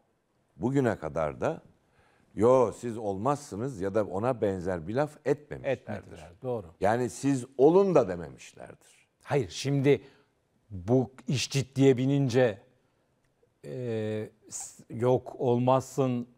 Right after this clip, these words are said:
Speaker 2: diye bir rezerv koyabilirler mi? Hani bir, bir itirazları gelir mi? Yani ben şunu düşünüyorum, yani Kemal Kılıçdaroğlu çapında bir liderin,
Speaker 1: Hı hı.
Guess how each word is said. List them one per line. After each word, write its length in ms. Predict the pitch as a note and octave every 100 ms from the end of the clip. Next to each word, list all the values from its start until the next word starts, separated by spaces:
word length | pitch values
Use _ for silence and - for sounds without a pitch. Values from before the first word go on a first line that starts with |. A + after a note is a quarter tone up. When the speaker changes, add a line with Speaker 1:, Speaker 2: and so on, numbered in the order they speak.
| A#2+
Speaker 2:
diye 280 | A#2+ A#2+ G#2
bir 160 | A#2+
rezerv 440 | A#2 A#2+ G#2+ B2 A#2
koyabilirler 760 | - A2+ A#2 G#2+ B2 D3+ G#3+
mi? 120 | F#3+
Hani 240 | A2 A2 G2
bir, 380 | A2 G2+ - - _ _ _ _ _ _ _
bir 360 | G#3+ - G#2+ -
itirazları 680 | A2+ G#2+ A#2+ A2+ F#2+ A2+ A#2
gelir 300 | A2 A2+ G3
mi? 240 | F#3+ A#2+ - _ _ _ _ _ _
Yani 180 | A2 G2 -
ben 140 | E3+
şunu 340 | G3+ F#3 G#3 D3+
düşünüyorum, 500 | C3+ C#3+ B2 G#2+ A#2
yani 140 | G#2+
Kemal 320 | C#3+ C3+ D3
Kılıçdaroğlu 960 | - C#3+ C#3+ - E3 D#3 C3+ A#2+ A#2 A2
çapında 580 | C#3 B2 B2+ A#2+ B2+ A2
bir 140 | A#2+
liderin, 560 | A#2 A2 C3 A2+ D#3+ -
Speaker 1:
Hı 60 | D#2+
hı. 220 | E2